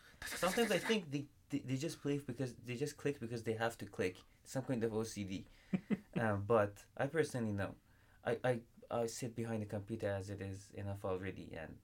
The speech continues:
Speaker 2: all of my joints and neck and everything hurts.
Speaker 1: <laughs>
Speaker 2: That's pretty much the, my biggest question. How ca-, how long these guys last?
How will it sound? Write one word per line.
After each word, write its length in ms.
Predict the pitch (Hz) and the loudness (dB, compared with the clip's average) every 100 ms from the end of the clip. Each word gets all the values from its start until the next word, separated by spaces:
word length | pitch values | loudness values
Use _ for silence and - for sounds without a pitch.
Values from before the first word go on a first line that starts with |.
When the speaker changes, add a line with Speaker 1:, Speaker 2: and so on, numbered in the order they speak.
| - | -4
Speaker 2:
all 140 | 101 | -4
of 100 | 95 | -2
my 140 | 101 90 95 | -2 -4 -2
joints 400 | 101 101 95 - | 0 0 -2 -6
and 180 | 85 87 | -10 -6
neck 340 | 95 98 - | -2 -2 -2
and 140 | 90 98 | -4 -4
everything 340 | 78 - 87 | -6 -8 -6
hurts. 300 | 92 - 180 | 0 4 8
Speaker 1:
<laughs> 20 | |
Speaker 2:
That's 300 | 220 196 170 | 10 10 8
pretty 320 | 180 139 135 | 4 2 2
much 220 | 127 120 - - | 0 0 -2 -4
the, 80 | |
my 160 | 110 113 | 0 2
biggest 340 | 101 117 117 | 2 -2 -2
question. 320 | - 110 - 78 - - - _ | -2 -4 -4 -12 -14 -20 -20 _
How 160 | - 151 | 0 0
ca-, 180 | 151 - - | 0 -6 2
how 140 | 156 | 4
long 220 | 151 151 | 6 6
these 160 | 151 147 | 2 0
guys 240 | 143 123 | 0 2
last? 400 | 104 110 107 - | 2 0 0 -10